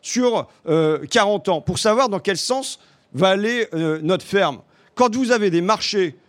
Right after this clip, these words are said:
qui, euh, varient tous les trois mois, tous les six mois, quand on vous dit d'aller dans le bio et que finalement, eh ben, euh, deux ans après, le bio est mort,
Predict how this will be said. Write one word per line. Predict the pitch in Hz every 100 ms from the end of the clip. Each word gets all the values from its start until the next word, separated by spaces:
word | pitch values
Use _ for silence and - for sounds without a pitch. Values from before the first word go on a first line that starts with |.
| _ -
qui, | 214 208 180 151
euh, | 127 - -
varient | 143 165 220 226 202 - _ _ _
tous | - 185
les | 180
trois | 202 202
mois, | 202 196
tous | 185 -
les | 165
six | - 180
mois, | 165 151 127 - -
quand | 202 233
on | 226
vous | 240
dit | 220
d'aller | 214 190 185
dans | 202
le | 190
bio | 170 214 208 147 _ _ -
et | 160
que | 208
finalement, | - 202 214 214 214 208 156 _ -
eh | 156
ben, | 180 185 185
euh, | 180 165 151 - -
deux | 143 226 233
ans | 220
après, | 196 - 208 196 -
le | 151
bio | 143 170 180
est |
mort, | 175 165 131